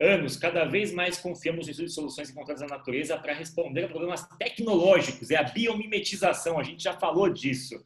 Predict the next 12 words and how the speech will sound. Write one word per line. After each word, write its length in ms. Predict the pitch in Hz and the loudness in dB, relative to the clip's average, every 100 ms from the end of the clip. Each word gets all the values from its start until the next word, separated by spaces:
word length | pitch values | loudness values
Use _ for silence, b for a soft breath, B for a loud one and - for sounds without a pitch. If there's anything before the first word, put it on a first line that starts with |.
| b b b _ | b b b _
A 140 | 131 - | -6 2
flor 200 | 190 180 | 4 6
de 120 | 160 | 4
lótus 540 | 139 156 175 - 127 | 6 8 6 4 -4
como 580 | - 160 156 139 113 - | 0 0 2 2 0 -4
um 100 | 135 | -2
exemplo 540 | 160 - 151 175 147 131 | -2 0 -2 -2 -4 -4
de 280 | 143 143 - _ | -4 -6 -10 _
desenho 400 | 156 123 147 175 | -2 -2 -2 -4
de 100 | 165 | -4
tecido 240 | 147 147 151 | -6 -6 -8
inteligente, 920 | 139 147 110 120 156 160 131 117 | -2 -2 -2 -4 -4 -4 -8 -12